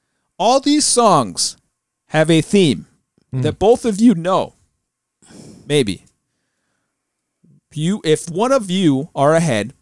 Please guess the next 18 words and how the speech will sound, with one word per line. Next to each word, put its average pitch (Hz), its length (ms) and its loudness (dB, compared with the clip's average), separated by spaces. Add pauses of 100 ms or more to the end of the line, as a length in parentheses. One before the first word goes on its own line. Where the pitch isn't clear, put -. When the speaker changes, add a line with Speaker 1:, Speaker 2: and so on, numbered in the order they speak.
Speaker 1:
it 135 100 -10
counts 147 240 -4
for - 80 -10
two 220 220 -2
points 165 360 -4
if - 120 -8
you 165 80 -8
get 143 240 -4
this. - 340 -14 (540)
So, 151 400 0 (240)
Carrie, 120 400 -4
for - 180 -4
instance, 107 360 -4
if - 180 -10
you 180 140 0
have 147 320 2
five 143 300 -2
points 92 420 -6